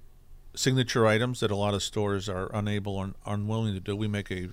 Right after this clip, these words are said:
fantastic Polish-style rye bread. It's a mainstay that we started in ninety-nine when we opened the business.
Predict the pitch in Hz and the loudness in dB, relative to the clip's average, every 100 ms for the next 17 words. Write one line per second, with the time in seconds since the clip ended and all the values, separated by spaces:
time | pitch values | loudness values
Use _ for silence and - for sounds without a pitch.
0 | - - 104 95 110 104 - - - 110 | -12 -6 -4 -2 -2 -2 -6 -10 -2 0
1 | 107 - 107 101 98 98 95 98 110 135 | 0 -2 -2 0 0 0 0 0 0 -2
2 | 101 - - - - 147 135 - 98 101 | -8 -6 -8 -8 -10 -14 -12 -6 -2 -2
3 | 101 - 107 101 98 - 104 95 92 - | -2 -2 0 0 -4 -4 -2 -2 -4 -10
4 | - - - - 95 95 98 95 92 98 | -18 -18 -20 -10 -6 -2 0 0 -2 -2
5 | 101 92 95 98 101 98 98 101 104 107 | -2 -2 -2 -4 -4 -6 -2 -4 -2 -4
6 | 104 - | -6 -10